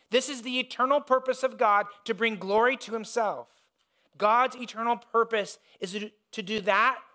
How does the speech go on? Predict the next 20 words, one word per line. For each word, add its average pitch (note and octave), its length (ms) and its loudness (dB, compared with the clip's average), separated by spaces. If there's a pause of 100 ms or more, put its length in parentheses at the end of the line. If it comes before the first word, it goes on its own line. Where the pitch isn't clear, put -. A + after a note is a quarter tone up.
which B3 340 0 (400)
most C#4 420 2
glorifies G#3+ 800 2
him. C3 160 -12 (1040)
And G#3+ 140 -6
so, G#3+ 640 2 (420)
what G3+ 120 4
does B3+ 100 -2
it B3+ 100 -4
say B3 280 4
here? F#3+ 420 0
You C4+ 460 -2
are B3 420 4
to B3 140 -8
boast. G3+ 640 2
Is - 760 -20
that F#3+ 80 2
what G3+ 80 0
it G3+ 80 -2
says? A3 460 -2